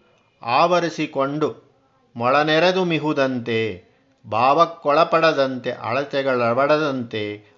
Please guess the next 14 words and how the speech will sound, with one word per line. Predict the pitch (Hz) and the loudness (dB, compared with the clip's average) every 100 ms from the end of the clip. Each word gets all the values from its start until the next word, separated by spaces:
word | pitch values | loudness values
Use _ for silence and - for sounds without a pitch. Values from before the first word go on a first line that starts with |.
| - | -10
ಆ | 110 127 | -4 -2
ವಿಶೇಷಕ್ಕೆ | 123 123 147 156 156 131 - 123 | -2 -6 -2 -2 -2 -8 -8 -8
ಮಣಿಯೋ | 113 120 117 117 123 | -6 -4 -4 -4 -4
ಮಂಕುತಿಮ್ಮ." | 117 113 123 139 127 104 104 104 90 95 _ _ _ _ _ - | -6 -8 -10 -14 -12 -12 -10 -10 -10 -14 _ _ _ _ _ -14
ಜೀವ | 117 190 196 | -6 -4 -2
ಚೈತನ್ಯ | 190 160 160 151 151 | -2 -2 -2 -4 -4
ಉಳ್ಳದ್ದೂ | 139 127 143 139 135 147 151 | -4 -2 0 -2 -2 -6 -6
ಜಡರೂಪದಲ್ಲಿರತಕ್ಕದ್ದೂ | 123 110 143 147 160 165 147 131 113 120 127 127 - 135 135 170 170 | -6 -2 0 0 -2 -4 -4 -2 -2 -4 -4 -8 -8 -10 -6 -2 0
ಆದ | 131 127 | 0 0
ಈ | 131 123 127 | -4 -6 -8
ಪ್ರಪಂಚವನ್ನು | 120 104 131 139 135 120 104 127 127 - _ _ _ | -8 -8 -8 -8 -6 -6 -6 -8 -10 -14 _ _ _
ಯಾವುದೋ | 113 113 143 180 170 180 | -2 0 2 2 0 0
ಒಂದು | 180 156 151 151 147 | 0 0 -2 0 2
ಆವರಿಸಿಕೊಂಡಿದೆಯಂತೆ, | 127 135 143 143 143 117 113 107 101 95 90 107 147 156 - | 2 2 0 -4 -8 -6 -6 -8 -8 -10 -10 -8 -8 -8 -14